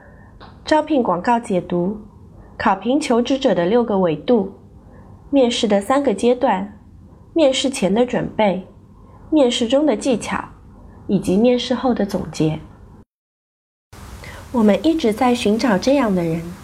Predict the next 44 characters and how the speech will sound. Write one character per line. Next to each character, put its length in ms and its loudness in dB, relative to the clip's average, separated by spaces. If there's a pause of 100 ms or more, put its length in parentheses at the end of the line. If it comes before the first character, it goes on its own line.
(600)
他 120 2
是 200 2
最 180 2
适 240 2
合 220 2
某 180 0
个 140 0
特 200 0
定 220 0
岗 240 -2
位 180 2
的。 120 -6 (1040)
实 180 0
际 220 2
上， 400 -2 (500)
我 80 0
们 160 4
在 140 2
招 180 2
聘 220 0
之 160 0
前 400 -2 (380)
已 100 0
经 160 4
有 160 2
了 100 0
这 160 0
个 80 2
人 180 0
的 120 -2
轮 260 0
廓， 320 -4 (640)
并 140 2
详 280 0
细 220 0
界 220 0
定 180 -2
了 100 2
他 140 -4
的 100 2
各 220 2
种 300 -6
素 260 0
质 300 -4